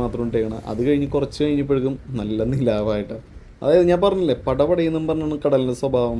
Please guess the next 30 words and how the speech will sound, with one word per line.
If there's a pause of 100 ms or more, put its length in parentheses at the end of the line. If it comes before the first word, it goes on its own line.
(120)
മാറി
മാറിക്കൊണ്ടിരിക്കുന്നത്. (500)
നല്ല
നിലാവിനകത്ത് (100)
ബോട്ട്
കിടന്ന് (160)
ഇങ്ങനെ (340)
ആയിപ്പിൽ (120)
പയ്യെ
പയ്യെ
കിടന്ന്
ഇളകണ (100)
കാണാനായിട്ടുണ്ടല്ലേ, (380)
അതുപോലെ
ആ
കടൽ (100)
കാണാനായിട്ടും (340)
നല്ല
ഭംഗിയായിരുന്നു. (560)
സമയം
ഇപ്പം
മൂന്നര (120)
മണിയാവാറായിട്ടാ
വെളുപ്പിന്. (120)
നമ്മ (100)
വല
പിടിക്കാൻ
പോവുകയാണ്.
അപ്പം (220)
ആണ്ടവർ